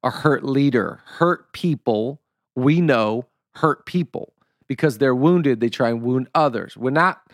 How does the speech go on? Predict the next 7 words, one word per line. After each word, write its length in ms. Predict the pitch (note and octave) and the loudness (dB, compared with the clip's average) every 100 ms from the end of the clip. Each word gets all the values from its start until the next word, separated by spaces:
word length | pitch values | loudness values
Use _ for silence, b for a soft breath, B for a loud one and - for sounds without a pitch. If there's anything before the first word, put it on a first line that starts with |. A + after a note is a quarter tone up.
| b b _ | b b _
going 220 | E3 E3+ | 0 2
out 160 | E3 - | 0 0
to 100 | D3 | -2
look 500 | C#3 D3+ G#3+ - E3 | 0 2 2 0 -8
for 160 | - D3+ | -2 -2
conflict, 640 | - B2 A2 - E3 D3 | 0 0 0 -4 -6 0
but 200 | E3+ | -2